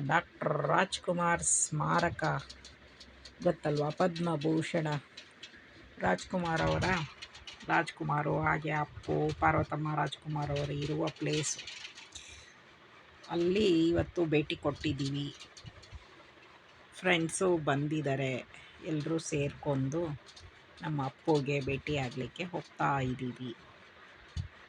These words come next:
ತುಂಬ ಡೀಸೆಂಟ್ ವೆದರ್ ಇದೆ, ಅಷ್ಟೊಂದು ಜನ ಇರಲಿಲ್ಲ,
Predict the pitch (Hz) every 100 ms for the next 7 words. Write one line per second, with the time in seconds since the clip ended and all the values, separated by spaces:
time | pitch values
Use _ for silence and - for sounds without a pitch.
0 | - - - - - 165 165 160 156 151
1 | 165 165 180 180 185 151 151 135 151 147
2 | 131 127 - - - - - - - -
3 | - - - - - 170 - - 180 180
4 | 175 160 143 160 190 170 143 143 131